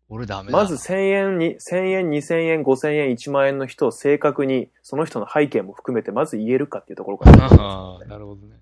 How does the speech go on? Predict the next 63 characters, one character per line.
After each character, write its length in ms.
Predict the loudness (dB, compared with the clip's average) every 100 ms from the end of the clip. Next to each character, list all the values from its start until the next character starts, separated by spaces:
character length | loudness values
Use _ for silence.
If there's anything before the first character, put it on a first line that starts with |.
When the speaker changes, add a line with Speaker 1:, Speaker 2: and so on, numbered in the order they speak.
| _ _ _ _ _ -20
Speaker 2:
う 80 | -14
ん、 120 | -10
二 100 | -10
千 360 | -8 -6 -4 -2
円 140 | -4
札 280 | -8 -12 -12
の 140 | -10
裏 260 | -2 0 0
誰 260 | -2 -2
だ 60 | -2
っ 100 | -6 -16
け 120 | -20
み 40 | _
た 80 | _
い 0 | _ _ -10 -10 -10
な。 160 | -10 -10
Speaker 1:
人 240 | -14 -16 -16 -14
書 100 | -14
い 40 |
て 140 | -12
あ 20 | -16
っ 40 |
た 120 | -18
っ 40 | -12
け？ 0 |
Speaker 2:
こ-、 200 | -12 -12 _ _ _ _ _ _ _ _ _
書 100 | -2
い 60 | 0
て 60 | 0
あ 40 |
り 40 |
ま 100 | -6
す 100 | -12
よ、 100 | -20 -20
二 120 | -16
千 140 | -12
円 60 | -12
札。 60 | -12
Speaker 1:
二 20 |
千 100 | -14
円 80 | -16
札。 120 | -20 _ _ _ _
Speaker 2:
と 80 | -8
か、 80 | -6
五 180 | -6 -6
千 320 | -4 -2 -2
円 120 | -4
札。 440 | -6 -10 -12 -18 -20 _ _ _ _ _ _ _ _ _ _ -12
ま 100 | -6
あ、 40 |
あ 40 | -4
の 140 | -4
人 240 | -4 -8
何 240 | -2 0 2
や 100 | 0
っ 100 | -2
た 80 | -12
人 180 | -10
な 80 | -12
の？ 100 | -12
み 120 | -18
た 100 |
い 20 | -20